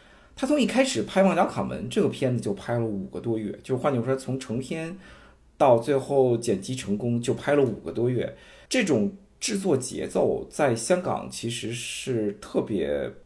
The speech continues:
鹤立鸡群的，因为正常的一个，尤其是开始，就是王家卫是作为一个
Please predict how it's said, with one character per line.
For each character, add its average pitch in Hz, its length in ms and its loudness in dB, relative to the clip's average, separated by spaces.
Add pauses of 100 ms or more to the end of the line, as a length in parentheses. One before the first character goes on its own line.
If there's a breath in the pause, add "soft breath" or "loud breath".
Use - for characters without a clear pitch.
(260)
鹤 - 260 4
立 127 140 6
鸡 127 180 -2
群 - 220 -6
的， - 120 -8
因 151 140 -6
为 151 160 -2 (180)
正 202 200 2
常 85 260 -6
的 104 80 -2
一 104 140 -4
个， 95 340 -2 (360 soft breath)
尤 139 120 0
其 180 160 0
是 156 60 2
开 170 240 2
始， 101 560 -2
就 113 120 -8
是 98 140 -10
王 95 100 -2
家 127 120 0
卫 131 120 -2
是 113 120 -4
作 110 180 -2
为 98 100 2
一 104 60 0
个 104 340 0